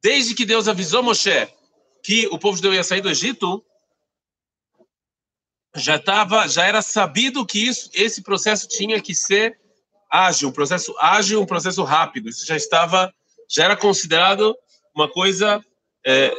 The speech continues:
intrínseca no processo. Sim? E agora o que o Maral vai tentar, ele vai dar duas respostas. Uma eu gosto mais, mas as duas são muito legais, que vão, vai tentar explicar justamente por que que a redenção do Egito, ela é tão rápida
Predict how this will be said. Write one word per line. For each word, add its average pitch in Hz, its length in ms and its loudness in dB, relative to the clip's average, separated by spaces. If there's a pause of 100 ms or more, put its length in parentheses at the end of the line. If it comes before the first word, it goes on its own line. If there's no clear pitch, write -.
intrínseca 214 680 0
no 196 120 0
processo. 165 640 0 (440)
Sim? 269 280 -2 (100)
E 170 120 -2
agora 196 360 2
o 180 40 -8
que - 80 -6
o 240 40 -4
Maral 208 280 2
vai 196 100 0
tentar, 190 300 -2
ele 190 100 -2
vai 196 100 -2
dar 190 100 -2
duas 220 280 -4
respostas. 202 760 -4 (420)
Uma 269 160 -2
eu 254 60 4
gosto 226 280 0
mais, 220 420 2 (400)
mas 208 260 -2
as 185 140 -6
duas 202 180 0
são 202 120 2
muito 190 220 0
legais, 175 580 0 (520)
que 180 160 -6
vão, 185 220 2
vai 170 140 2
tentar 180 240 0
explicar 233 380 -2
justamente 214 460 -2
por 175 160 -4
que 262 160 -6
que 247 140 -4
a 214 40 2
redenção 190 580 0
do 202 100 0
Egito, 131 500 -4 (400)
ela 170 200 2
é 180 60 0
tão 254 200 2
rápida 165 640 -2